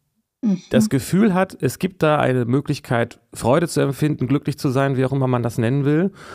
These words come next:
Speaker 2: Und man, und das empfindet man bei bestimmten Sinneseindrücken, zum Beispiel bei Schokolade.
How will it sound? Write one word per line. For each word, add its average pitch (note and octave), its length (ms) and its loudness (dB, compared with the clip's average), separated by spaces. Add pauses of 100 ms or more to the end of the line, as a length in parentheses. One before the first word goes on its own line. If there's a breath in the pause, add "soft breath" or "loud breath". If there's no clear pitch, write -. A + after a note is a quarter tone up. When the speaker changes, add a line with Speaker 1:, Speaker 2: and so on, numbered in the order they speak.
(140 loud breath)
Speaker 2:
Und B2+ 480 -2
man, G#2+ 480 -2 (1300)
und - 400 -4
das C#3 180 0
empfindet F#3 560 0
man E3 340 0
bei C3+ 140 2
bestimmten D3 440 -2
Sinneseindrücken, G2+ 800 0
zum G#2 180 -2
Beispiel F#2+ 320 -2
bei F2+ 120 0
Schokolade. E2+ 760 -4